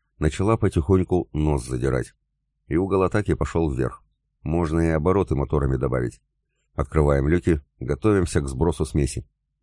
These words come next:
А в кабине начинает тарахтеть и захлёбывается кормовой пулемёт Лебедева.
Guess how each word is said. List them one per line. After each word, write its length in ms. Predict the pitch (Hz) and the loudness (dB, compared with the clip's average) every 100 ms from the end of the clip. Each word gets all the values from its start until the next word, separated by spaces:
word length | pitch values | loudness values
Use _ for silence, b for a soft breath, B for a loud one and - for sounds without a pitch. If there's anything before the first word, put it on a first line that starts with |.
| _ _ | _ _
А 120 | - 67 | -4 -2
в 80 | |
кабине 420 | - 65 73 98 104 | -2 -2 0 0 0
начинает 580 | 90 - 76 85 73 | -2 -2 -2 -2 -4
тарахтеть 520 | - 78 71 - 90 - | -2 -2 -2 -2 -2 0
и 40 | |
захлёбывается 880 | 69 73 - 85 78 73 71 69 76 | -2 -2 -2 0 2 2 0 0 -4
кормовой 500 | - 71 73 73 82 | -4 -2 0 0 0
пулемёт 460 | - 73 73 80 - | 0 -2 0 -2 -2
Лебедева. 560 | 73 76 69 65 60 | -2 -2 0 -2 -2